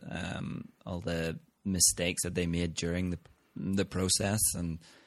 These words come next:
and when you think about it the other way around, I mean, people are, uh, often only seeing your finished product as well. So they don't see all the stuff, all the, the mistakes you make as you go,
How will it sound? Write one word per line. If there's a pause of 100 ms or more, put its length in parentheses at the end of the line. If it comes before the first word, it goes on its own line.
(340)
and (360)
when
you
think
about
it
the
other
way
around,
I
mean,
people
are, (720)
uh,
often
only
seeing
your
finished
product
as
well.
So (100)
they
don't
see
all
the
stuff, (240)
all
the, (640)
the
mistakes
you
make
as
you
go,